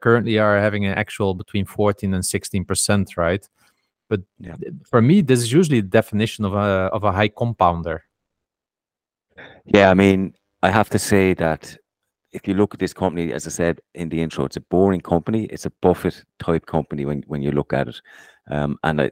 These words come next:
Speaker 2: think they've been giving us phenomenal returns over the last couple of years. It's a company that I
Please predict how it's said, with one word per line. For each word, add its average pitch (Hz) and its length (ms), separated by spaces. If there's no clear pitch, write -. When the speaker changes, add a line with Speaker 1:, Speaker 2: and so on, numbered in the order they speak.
Speaker 2:
think 76 200
they've 76 240
been 76 180
giving 78 260
us 73 140
phenomenal 78 520
returns 69 480
over 62 160
the 71 80
last 69 400
couple 78 240
of 76 80
years. 90 440
It's - 140
a - 40
company 101 340
that 85 200
I 87 160